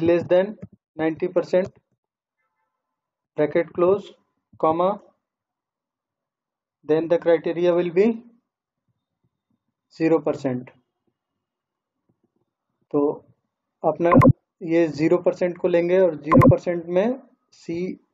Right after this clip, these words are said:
अपना फ्रीज हो जाएगा। उसके बाद यहाँ फिर से हम लोग कॉमा लगाएंगे।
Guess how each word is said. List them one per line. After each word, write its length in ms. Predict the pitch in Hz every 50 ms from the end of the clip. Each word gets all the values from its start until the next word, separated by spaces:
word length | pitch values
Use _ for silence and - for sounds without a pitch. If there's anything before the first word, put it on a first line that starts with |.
| _ - 160
अपना 240 | 147 - 175 196 190 - -
फ्रीज 180 | 156 160 151 151
हो 100 | 147 139 143
जाएगा। 320 | 143 135 131 131 135 135 135 - - _ _ _ _ _ _ _ _ _ _ _ _ _ _ _ _ _ _ _ _ _ _ _ _ _ _ _ _ _ _ _ _ _ _ _ _ _ _ _ _ _ _ _ _ _ _ _ _ _ _ _ _ _ _ _ _ _ _ _ _ _ _ _ _ _ _ _ _ _ _ _ _ _ _ _ _ _ _ _ _ _ _ _ _ -
उसके 260 | 156 143 - - 170 165 170
बाद 140 | 165 - 170
यहाँ 200 | 165 165 170 165
फिर 160 | - 160 151
से 140 | - - 175
हम 140 | 165 165
लोग 120 | 170 170 170
कॉमा 240 | 170 151 147 156 160
लगाएंगे। 540 | 160 156 156 165 165 170 170 170 180 226